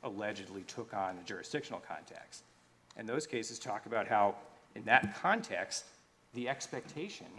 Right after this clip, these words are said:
of the successor company needs to be informed by the fact that those assets had previously been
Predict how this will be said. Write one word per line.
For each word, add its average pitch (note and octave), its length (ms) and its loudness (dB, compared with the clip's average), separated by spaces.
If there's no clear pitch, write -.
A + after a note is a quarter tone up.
of G2+ 100 -12
the G2+ 60 -12
successor - 520 -6
company G2 480 -8
needs D3 240 4
to C#3 80 -2
be D3+ 80 8
informed D#3 480 4
by G#2+ 100 4
the G#2 80 -6
fact A2 300 2
that A2 120 -4
those A2 160 -4
assets A2 420 4
had F2+ 120 -10
previously G2 460 -2
been E2+ 220 -10